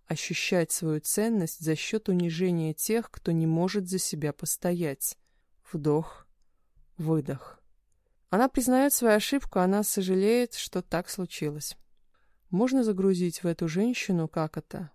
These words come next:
проявлять милосердие к тем, кто нуждается, без того, чтобы ощущать потерю своего авторитета. Да, загружаем. Вдох, выдох.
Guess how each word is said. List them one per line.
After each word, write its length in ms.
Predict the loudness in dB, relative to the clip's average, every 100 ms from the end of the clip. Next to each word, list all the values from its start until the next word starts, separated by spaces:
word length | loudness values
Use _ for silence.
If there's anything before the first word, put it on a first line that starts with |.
| -8
проявлять 480 | -4 -2 -2 -2 -4
милосердие 720 | -4 -4 -2 0 0 -2 -4
к 80 | -6
тем, 260 | -4 -4
кто 180 | -2 -2
нуждается, 720 | -2 -2 -2 -2 -2 -4 -6
без 220 | -4 -6
того, 260 | -4 -4 -4
чтобы 340 | -4 -4 -2 -2
ощущать 640 | -4 -8 -8 -4 -6 -4
потерю 480 | -6 -4 -4 -2 -2
своего 460 | -2 0 0 0
авторитета. 800 | -2 -4 -6 -4 -4 -4 -6 -12 -14 _ _ _ _ _ _ _ _ _
Да, 320 | -2 0 2 0
загружаем. 640 | -2 -2 -2 -2 -4 -6 -10 _ _ _ _ _ _ _ _ _ _
Вдох, 680 | -12 0 2 2 0 -10 -20 _ _ _
выдох. 680 | -4 -2 -2 -4 -6 -10